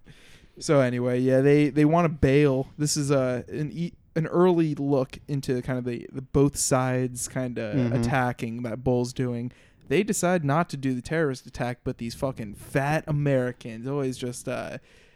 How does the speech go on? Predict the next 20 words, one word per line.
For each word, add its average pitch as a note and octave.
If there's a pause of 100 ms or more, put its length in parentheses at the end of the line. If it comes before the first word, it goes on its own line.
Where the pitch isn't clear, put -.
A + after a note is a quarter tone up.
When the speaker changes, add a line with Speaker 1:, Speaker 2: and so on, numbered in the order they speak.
(160)
Speaker 1:
acting D#3+
all D3
crazy, C3
you B2
know. B2+
Uh, B2+
they, C#3+
they C#3+
try D3+
to C3+
thwart D#3
the D3
terrorist B2+
attack B2 (380)
in C3+
a, B2+
uh, B2
a -
Mark C#3+
Wahlbergian B2+